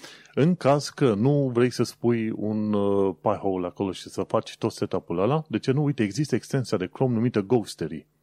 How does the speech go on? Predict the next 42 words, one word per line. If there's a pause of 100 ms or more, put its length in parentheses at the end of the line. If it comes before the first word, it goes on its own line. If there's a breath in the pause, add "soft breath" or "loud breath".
(840)
Și
o
folosesc,
uh, (200)
religios,
așa
ca
să
zic,
uh, (360)
pe
YouTube,
pe
orice
fel
de
canal,
chiar
oprește
trackerele
respective (280 loud breath)
și
site-urile
sunt
chiar
mai
rapide. (500)
Eu
n-am
mai,
n-am
mai
văzut
o
reclamă
pe
YouTube
de (160)
nu
știu
cât,
de